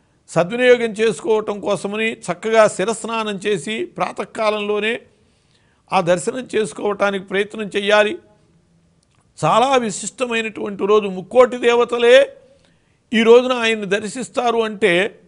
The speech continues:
సామాన్యులైనటువంటి వాళ్ళం ఆయన్ని దర్శించుకుని పుణ్యాన్ని సంపాదించుకోలేకపోతే, ఆయన అనుగ్రహానికి పాత్రులం కాకపోతే, జీవితంలో చాలా విలువైన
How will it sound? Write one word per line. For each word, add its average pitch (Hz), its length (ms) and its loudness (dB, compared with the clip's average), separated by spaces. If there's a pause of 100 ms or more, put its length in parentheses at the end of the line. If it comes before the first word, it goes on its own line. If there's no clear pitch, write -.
(140)
సామాన్యులైనటువంటి 247 1080 0
వాళ్ళం 226 320 2
ఆయన్ని 208 300 -2
దర్శించుకుని 208 800 -4 (800)
పుణ్యాన్ని 247 380 -4
సంపాదించుకోలేకపోతే, 214 1400 0
ఆయన 196 260 2
అనుగ్రహానికి 214 680 0
పాత్రులం 214 540 -4
కాకపోతే, 202 680 0 (800)
జీవితంలో 208 540 -2 (180)
చాలా 220 240 6
విలువైన 220 480 -2